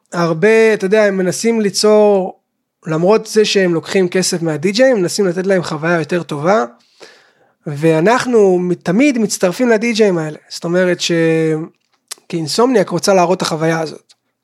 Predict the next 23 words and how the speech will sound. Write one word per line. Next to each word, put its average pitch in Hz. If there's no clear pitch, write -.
זאת -
אומרת 170
שאנחנו, 180
יש 202
לנו 214
ב-E 165
D 170
C 180
וגאס, 220
אנחנו 156
עושים 180
טיסות 175
כל 175
ערב, 185
כל 185
ערב 185
גם 165
במהלך 160
היום, 202
אבל 175
כל 185
ערב 185
בעיקר, 175